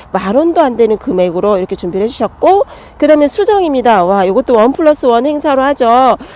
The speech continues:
어, 이렇게 빨갛게 피멍으로 들어오는 이 아이 수-, 철화로 바뀔 가능성이 큽니다. 어, 요거 육천 원인데요. 원 플러스 원 행사 하나 더 드리고요. 와, 달맞이도 노란빛의 빛감이 환상이죠. 어, 빨간 손톱도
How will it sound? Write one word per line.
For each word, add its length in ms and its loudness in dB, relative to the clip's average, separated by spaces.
어, 100 0
이렇게 280 0
빨갛게 520 -2
피멍으로 480 -2
들어오는 500 -2
이 100 -4
아이 300 0
수-, 240 -12
철화로 340 0
바뀔 300 -6
가능성이 440 -4
큽니다. 580 0
어, 180 2
요거 220 4
육천 380 -4
원인데요. 520 0
원 140 0
플러스 300 -2
원 260 2
행사 360 0
하나 180 -2
더 240 -2
드리고요. 540 0
와, 260 -10
달맞이도 600 0
노란빛의 580 0
빛감이 440 -2
환상이죠. 880 0
어, 100 0
빨간 400 2
손톱도 760 -2